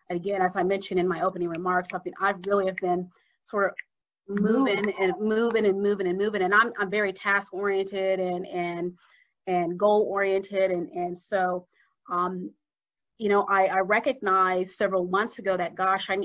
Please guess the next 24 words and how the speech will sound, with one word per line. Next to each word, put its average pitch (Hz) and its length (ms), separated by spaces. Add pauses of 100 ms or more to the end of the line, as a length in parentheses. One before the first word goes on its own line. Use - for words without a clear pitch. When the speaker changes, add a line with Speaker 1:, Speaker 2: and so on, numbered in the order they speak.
Speaker 1:
I 175 60
really 196 340
need 214 120
to 196 60
spend 190 320
more 175 140
time 180 680
just 175 300 (1300)
really 220 340
reflecting. 202 760
And 175 120
so 185 220
I've 175 240
been 190 160
more 180 240
conscious 311 680
of - 80
it. - 180 (880)
And 381 140
so 214 180
during 185 480
this 311 280
time, 359 720
um, 180 500